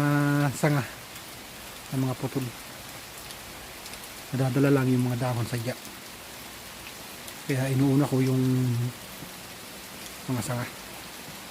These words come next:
na panga pumatak. Oh,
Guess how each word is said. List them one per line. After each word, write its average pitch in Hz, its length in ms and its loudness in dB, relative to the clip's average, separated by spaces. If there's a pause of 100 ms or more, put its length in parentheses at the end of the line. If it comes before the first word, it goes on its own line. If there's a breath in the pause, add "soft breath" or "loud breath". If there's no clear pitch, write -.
(960)
na 123 120 0
panga 117 260 -2
pumatak. 110 440 -4 (2500)
Oh, - 120 -8